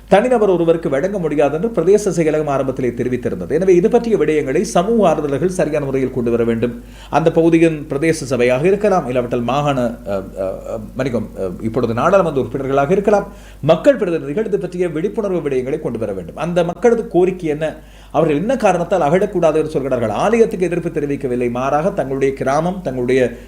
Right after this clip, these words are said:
பிரதேசம் பாதிக்கப்பட்டு விடக்கூடாது என்று அவர்கள் தெரிவிப்பதை புரிந்து கொண்டு இது பற்றிய மாற்று ஒழுங்குகளை மேற்கொள்ள வேண்டும் என்ற விடயத்தை இப்போது சுட்டிக்காட்டி வைக்கிறேன். இந்த இலங்கையிலே மான் ஒன்று கொல்லப்படுகிறது.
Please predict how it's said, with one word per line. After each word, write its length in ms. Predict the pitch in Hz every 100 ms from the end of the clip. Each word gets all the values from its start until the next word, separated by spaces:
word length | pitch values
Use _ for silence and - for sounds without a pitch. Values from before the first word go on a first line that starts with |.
| - - 160
பிரதேசம் 500 | 160 180 190 226 -
பாதிக்கப்பட்டு 460 | 147 180 175 151 131
விடக்கூடாது 480 | 123 127 131 131
என்று 140 | 123 110
அவர்கள் 220 | 107 101
தெரிவிப்பதை 440 | 123 165 165 165 160
புரிந்து 280 | 165 185 170
கொண்டு 180 | 120 113 117 - -
இது 140 | 180 196
பற்றிய 260 | 190 180
மாற்று 360 | 156 202 233 240
ஒழுங்குகளை 360 | 170 160 147
மேற்கொள்ள 320 | 135 131 131 120
வேண்டும் 220 | 117 110
என்ற 120 | 101
விடயத்தை 360 | 101 101 104 202
இப்போது 220 | - 131
சுட்டிக்காட்டி 440 | 180 127 127 104 127
வைக்கிறேன். 340 | 107 - - - - - - - - - - - - - - - - - - -
இந்த 180 | 226 226
இலங்கையிலே 500 | 233 277 262 240 254 262 - 135
மான் 260 | 151 233 277
ஒன்று 180 | 190 233
கொல்லப்படுகிறது. 580 | 202 147 - 104 101